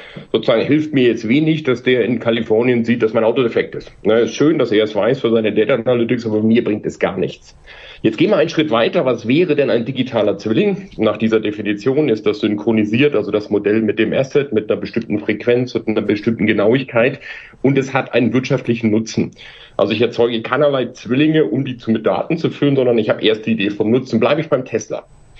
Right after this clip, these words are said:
Wenn ich jetzt bei meinem Tesla, ich fahre keinen, ich fahre einen Benziner, aber sozusagen, wenn ich beim Kollegen auf den Tesla drücke, ähm, dann,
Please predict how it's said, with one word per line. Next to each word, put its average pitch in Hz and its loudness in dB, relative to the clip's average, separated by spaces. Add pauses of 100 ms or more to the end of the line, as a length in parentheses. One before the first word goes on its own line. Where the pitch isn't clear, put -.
(300)
Wenn 107 2
ich 214 2
jetzt 214 0
bei 143 2
meinem 127 0
Tesla, 147 0
ich 101 -2
fahre 127 0
keinen, 143 0
ich - -4
fahre 117 2
einen 113 0
Benziner, 139 2
aber 120 0
sozusagen, 123 0
wenn 120 0
ich 117 0
beim 117 2
Kollegen 143 2
auf 135 0
den 120 -4
Tesla 117 0
drücke, 135 0 (500)
ähm, 123 2
dann, 147 0